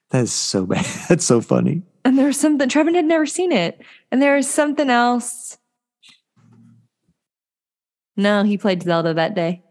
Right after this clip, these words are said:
Speaker 2: Never
Speaker 1: All
Speaker 2: mind.
Speaker 1: right.
Speaker 2: That, yeah, that's it.
Speaker 1: All right. Well, hey, we are really just talking
Speaker 2: We're
Speaker 1: a
Speaker 2: just
Speaker 1: lot.
Speaker 2: kinda chitter-chattering today.
Speaker 1: Well, I, let, um, let's go over my comics.
Speaker 2: Okay. And then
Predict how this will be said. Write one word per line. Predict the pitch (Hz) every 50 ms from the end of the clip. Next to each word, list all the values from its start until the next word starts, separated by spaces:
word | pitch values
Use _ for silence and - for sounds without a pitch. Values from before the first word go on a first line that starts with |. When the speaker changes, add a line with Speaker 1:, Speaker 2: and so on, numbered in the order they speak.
| _ _ _ _ _ _ _ _ _ _ -
Speaker 2:
Never | 285 285 -
Speaker 1:
All | 269
Speaker 2:
mind. | 254 247 247 170
Speaker 1:
right. | - - _ _ _
Speaker 2:
That, | - 330 330
yeah, | 349 359 339 330 330
that's | 330 -
it. | 349 339 294 - - _ _ - - _ _ _ _ _ _ _ _ _ _ _
Speaker 1:
All | 135 131
right. | 143 160 196 214 180 135 - -
Well, | 151 135 151 139
hey, | 165 196 233 220 151 117 92 - - _ _ _ _ _ _
we | - 131 175 226 220
are | 147 123 113
really | 107 104 113 120 123 123 127 123
just | 113 120 123 - - - - 139 131 131 - - _
talking | - 135 135 147 - 370
Speaker 2:
We're | 415
Speaker 1:
a | -
Speaker 2:
just | 508 -
Speaker 1:
lot. | 190 - 320
Speaker 2:
kinda | 311 294 233
chitter-chattering | - 269 247 269 269 - 226 175 165 165 160 156 151 151 175 180
today. | - - 165 156 147 - 151 160
Speaker 1:
Well, | 147 147 - - _ _ _ _
I, | - 147 160 180 180 - - _ _ _ _
let, | - 185 151 156 165 185 214 233 214 - _ -
um, | 156 170 185 185 185 185 185 185 185 180 185 185 196 190 - _ _ _
let's | - 175 196 -
go | - - - 302 285 269
over | 240 247
my | 208 180
comics. | 156 - 156 143 143 165 247 - - - - - - - - _
Speaker 2:
Okay. | - 254 269 277 277 302 294 - _ _ _ - -
And | 220 226
then | 226 220 220 214 214 214 -